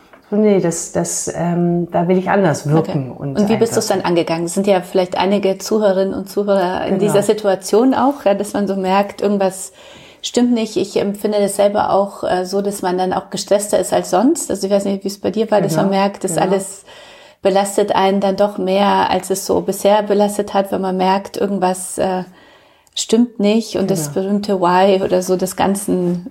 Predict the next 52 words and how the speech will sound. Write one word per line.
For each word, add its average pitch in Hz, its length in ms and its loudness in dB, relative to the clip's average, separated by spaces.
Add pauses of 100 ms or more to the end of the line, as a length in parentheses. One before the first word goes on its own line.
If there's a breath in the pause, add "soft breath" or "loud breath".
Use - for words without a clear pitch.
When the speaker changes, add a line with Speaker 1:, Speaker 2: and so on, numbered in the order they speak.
(120)
Speaker 2:
passt 196 280 -2
nicht 180 200 -2
mehr 175 160 2
so, 170 180 0
so, 175 300 0
Speaker 1:
Genau. 170 240 2
Speaker 2:
äh, - 420 -6 (380)
zu 196 160 0
mir. 175 340 -2
Wie 214 80 0
bist 220 220 0
du - 20 2
es 214 80 -2
dann 190 200 0
angegangen 175 480 2
Speaker 1:
Genau. - 80 0
Speaker 2:
in 180 60 0
dieser 175 220 0
Situation? 175 480 -2
Was 180 160 -2
hast 190 160 0
du 185 60 4
dann 175 180 0
gemacht 170 340 -4
als - 160 -4
nächstes? - 480 -8
Speaker 1:
Genau, 175 300 4
also 208 320 2
ich 208 160 2
hab, 220 300 0
ähm, 196 420 2
ich 175 120 -6
würde 208 180 2
sagen, 190 260 2
so 180 80 6
über 190 240 4
einen 185 220 2
guten 208 300 -2
Zeitraum 185 520 2
von 170 160 0
sechs 175 260 0
Monaten 185 480 2
ständig 170 520 0
mich 160 200 0
mit 147 160 -4
diesen 165 240 2
Fragen 147 400 -2
auseinandergesetzt, 208 920 0
Speaker 2:
Mhm. 160 60 0
Speaker 1:
jetzt 156 120 -6
rein 147 240 -6
innerlich. 202 420 -2